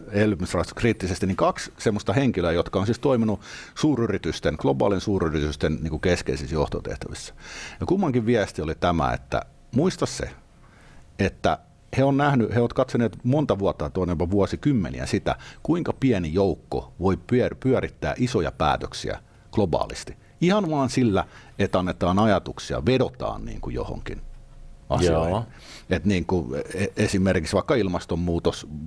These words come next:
Speaker 1: va-, vastainen taistelu tai joku muu. Ja ajatus, että tää on, tää olisi, niin kuin, hyvä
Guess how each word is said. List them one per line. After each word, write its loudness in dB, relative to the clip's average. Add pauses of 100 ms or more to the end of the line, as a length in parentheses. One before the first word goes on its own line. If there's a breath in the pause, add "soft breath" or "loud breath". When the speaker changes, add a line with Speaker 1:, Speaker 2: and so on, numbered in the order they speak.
(300)
Speaker 1:
va-, 2
vastainen 0
taistelu 0
tai 2
joku 2
muu. 2
Ja 4 (180)
ajatus, 0
että -20
tää 4
on, 0
tää 0
olisi, 0
niin 0
kuin, 0
hyvä 2